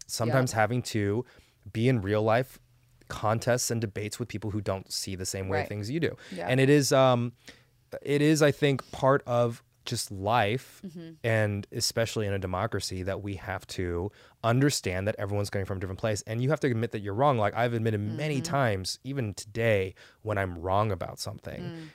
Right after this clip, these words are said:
Speaker 1: And I think that's something that we all just sort of have to strive more towards. Everything has to just be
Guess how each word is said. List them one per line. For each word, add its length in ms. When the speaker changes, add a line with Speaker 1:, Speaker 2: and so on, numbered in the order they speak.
Speaker 1:
And 100
I 60
think 140
that's 140
something 240
that 100
we 120
all 180
just 140
sort 160
of 60
have 140
to 100
strive 320
more 300
towards. 440
Everything 380
has 400
to 80
just 340
be 460